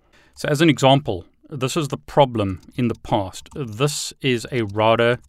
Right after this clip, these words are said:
running once again in G N S three version two dot one. Notice the router interfaces are all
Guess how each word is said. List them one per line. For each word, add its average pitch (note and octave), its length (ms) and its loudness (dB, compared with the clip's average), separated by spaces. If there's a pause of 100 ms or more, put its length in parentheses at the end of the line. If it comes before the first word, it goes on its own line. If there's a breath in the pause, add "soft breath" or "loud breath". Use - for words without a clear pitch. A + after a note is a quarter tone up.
(640)
running G#2+ 480 0
once C#3+ 260 0
again G2 460 -6 (460)
in A2 140 -2
G A2+ 140 0
N G#2+ 80 0
S - 100 -4
three G#2 240 -6
version G2+ 340 -4
two - 140 -10
dot G2+ 160 -6
one. F#2+ 360 -4 (760 soft breath)
Notice C3 380 0 (480)
the A2+ 120 -6
router A#2 300 2
interfaces A#2 720 -4
are A2+ 100 -6
all A#2 360 -6